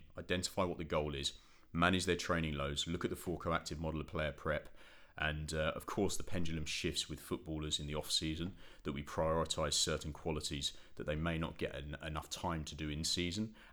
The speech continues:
as obviously playing is the main thing. And I think with both sports and any sport in general,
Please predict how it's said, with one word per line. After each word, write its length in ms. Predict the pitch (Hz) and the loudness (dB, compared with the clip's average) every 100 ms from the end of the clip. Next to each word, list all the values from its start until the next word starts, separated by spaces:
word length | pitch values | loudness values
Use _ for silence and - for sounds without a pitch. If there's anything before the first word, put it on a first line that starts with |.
| - | -4
as 240 | 76 73 | 0 0
obviously 380 | 76 71 - 71 - - - - | 0 -2 -2 -4 -8 -18 -20 -16
playing 380 | - 78 76 73 | -2 2 2 2
is 140 | 73 | -2
the 80 | - | 0
main 220 | 82 76 | 0 0
thing. 320 | 73 87 76 73 - - | -2 0 -2 -4 -12 -6
And 80 | 85 | 0
I 0 | |
think 220 | 98 85 | 2 2
with 200 | 80 76 | 0 6
both 240 | 92 113 | 8 8
sports 440 | - - 78 73 - | 6 2 0 0 0
and 100 | 82 | 4
any 160 | 98 | 6
sport 320 | 92 - 80 67 | 4 2 -2 -2
in 100 | 71 | 0
general, 440 | 85 87 69 | 2 2 -2